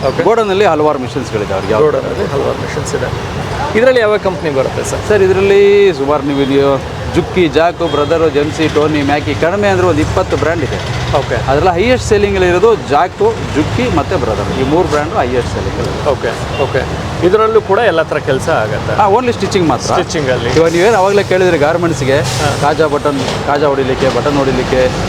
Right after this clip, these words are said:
Speaker 2: ಆಮೇಲೆ ಎಂಬ್ರ-, ಎಂಬ್ರಾಯ್ಡ್ರಿ ಮಾಡ್ಲಿಕ್ಕೆ, ಆ ಥರ ಎಲ್ಲ ಬೇರೆ ಬೇರೆ ಬೇರೆ ಬೇರೆ ಮಾಡೆಲ್ಸ್‌ಗಳಿದೆ.
Speaker 1: ಹ್ಮ್.
Speaker 2: ನಮಗೆ ಇಲ್ಲಿ ಮಾಡೆಲ್ ಬೇರೆ ಬೇರೆ ಬರುತ್ತೆ. ಇಲ್ಲಿ ಎಫ್ ಫೋರ್ ಅಂತ ಇದೆ.
Speaker 1: ಹೌದು.
Speaker 2: just only ಸ್ಟಿಚಿಂಗ್ ಅಷ್ಟೇ ಯೂಸ್ ಆಗುತ್ತೆ ಇದು.
Speaker 1: ಹಾ, ಹಾ.
Speaker 2: ಇದೇ ರೀತಿ ಬೇರೆ ಬೇರೆ ಮಾಡೆಲ್ಸ್ ಇದೆ ಜಾಕ್ ಕಂಪ್ನಿನಲ್ಲೇ.
Speaker 1: ಓಕೆ.
Speaker 2: ಅವ್ರಿಗೆ ಏನು ಬೇಕೋ ಅದನ್ನ ನಾವು ಕೊಡ್ತೀವಿ.
Speaker 1: ಓಕೆ,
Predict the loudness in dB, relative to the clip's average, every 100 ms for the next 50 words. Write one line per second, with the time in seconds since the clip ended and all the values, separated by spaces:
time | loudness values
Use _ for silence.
0 | -2 0 0 2 4 2 2 -4 -6 -4
1 | -2 0 0 0 -2 -4 -4 -4 -2 0
2 | 0 0 0 -2 -2 -2 -2 0 0 0
3 | 2 2 2 2 4 4 2 2 2 2
4 | 2 0 0 0 2 0 -2 -4 -4 0
5 | 0 2 2 2 2 2 0 2 2 2
6 | 2 2 0 0 2 0 2 0 0 -2
7 | -4 -4 -4 -2 -2 -2 0 -2 0 -2
8 | -2 -4 -2 0 0 2 0 2 0 0
9 | 0 -2 -2 -2 -2 -2 -2 -2 2 4
10 | 2 0 0 2 4 4 4 2 2 0
11 | -2 -2 0 0 0 -4 -2 -4 -4 -2
12 | -2 -2 -4 -2 -2 -2 0 0 2 0
13 | 0 -2 0 0 0 -2 -4 -4 -4 -6
14 | -6 -6 -2 -2 -2